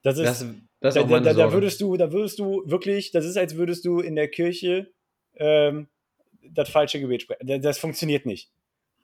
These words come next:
Speaker 1: Das machst du nicht. Da kriegst du Häme, Schäme und, äh, die Peitsche. Äh, deswegen glaub ich, dass, dass Cam Thomas seinen Platz in dem Roster finden wird, ähm, und als Rotational Guy halt, äh, Guy halt sein-, sein-, sein-, sein-, sein-, seinen Platz findet.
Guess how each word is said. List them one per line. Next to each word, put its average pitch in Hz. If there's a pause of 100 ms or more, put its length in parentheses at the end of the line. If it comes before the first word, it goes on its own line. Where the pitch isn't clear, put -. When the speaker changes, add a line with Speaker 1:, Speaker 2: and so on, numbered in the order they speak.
Speaker 1:
Das 127
machst 139
du 120
nicht. 95
Da 123
kriegst 175
du 170
Häme, 190
Schäme 180
und, 160
äh, 147
die 143
Peitsche. 120 (560)
Äh, 123
deswegen 143
glaub 147
ich, 143
dass, 135
dass 135
Cam 131
Thomas 135
seinen 123
Platz 127
in 131
dem 117
Roster 117
finden 135
wird, 135 (460)
ähm, 117 (380)
und 127
als 120
Rotational 120
Guy 117
halt, 110
äh, 117
Guy 120
halt 113 (240)
sein-, 113
sein-, 110
sein-, 107
sein-, 110
sein-, 110
seinen 110
Platz 120
findet. 139